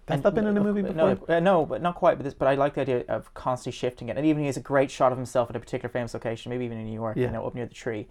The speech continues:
Speaker 2: And it's like, "Too many homeless people behind me, just gotta slightly shift it." And then just, just that idea that he's
Speaker 1: Yes.
Speaker 2: shifting to remove reality to get just the right shot.
Speaker 1: Yeah, and, and never stated, like, just visually
Speaker 2: No, no,
Speaker 1: kinda,
Speaker 2: you
Speaker 1: yeah.
Speaker 2: never actually say that. Yeah, you just have him do it.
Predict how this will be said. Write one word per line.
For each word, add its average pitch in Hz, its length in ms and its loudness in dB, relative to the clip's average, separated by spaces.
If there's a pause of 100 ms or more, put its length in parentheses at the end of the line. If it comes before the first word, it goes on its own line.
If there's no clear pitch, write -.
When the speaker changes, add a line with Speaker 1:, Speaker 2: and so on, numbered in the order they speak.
(400)
Speaker 2:
And 117 220 -2
it's - 100 -12
like, - 220 -10
"Too 143 140 -10
many 135 80 -8
homeless 127 240 -10
people 127 160 -8
behind 127 280 -8
me, 127 60 -12
just - 120 -16
gotta - 120 -14
slightly - 400 -12
shift - 320 -10
it." 214 220 -6
And 147 120 -8
then 151 140 -2
just, - 180 -10 (200)
just - 180 -2
that 156 100 6
idea 143 280 4
that 110 100 2
he's 98 60 8
Speaker 1:
Yes. 92 180 8
Speaker 2:
shifting 147 300 2
to 143 140 -2
remove 131 340 0
reality 131 400 6
to - 60 -6
get 131 180 0
just 233 280 -4
the 170 80 -2
right 139 220 0
shot. 120 300 -4 (160)
Speaker 1:
Yeah, 113 200 2
and, 113 220 -4
and 117 200 -4 (140)
never 110 320 -2
stated, 98 520 -2
like, 95 160 -2
just - 240 -4
visually 104 320 0
Speaker 2:
No, 185 140 8
no, 180 100 4
Speaker 1:
kinda, 156 80 2
Speaker 2:
you 139 60 -2
Speaker 1:
yeah. 143 40 0
Speaker 2:
never 156 160 2
actually 127 200 -2
say 123 180 -2
that. 90 200 -8
Yeah, 117 180 -4
you 120 100 -8
just - 220 -10
have 113 120 -6
him 107 80 -10
do 107 140 -6
it. - 100 -12